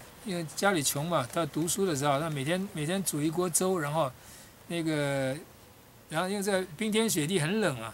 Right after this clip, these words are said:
他拿刀子把那个粥划成这个八块，然后每，每餐吃一块。我当时想说，这个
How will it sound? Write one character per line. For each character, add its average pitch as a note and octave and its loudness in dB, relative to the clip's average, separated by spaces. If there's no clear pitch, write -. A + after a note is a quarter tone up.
他 E3 -8
拿 D#3 0
刀 F#3 0
子 E3 -2
把 C3 -4
那 D#3+ -6
个 D#3 -2
粥 F3+ 0
划 F3 2
成 C#3+ -6
这 D#3+ -4
个 C#3+ -6
八 E3 -2
块， F3 -4
然 D3+ 2
后 E3 6
每， C#3+ -2
每 C3+ -2
餐 F#3 2
吃 F3+ 2
一 F#3 -4
块。 F#3+ 0
我 - -4
当 D#4 6
时 D#4 0
想 E3+ 4
说， A3+ 2
这 D#4 0
个 A3 2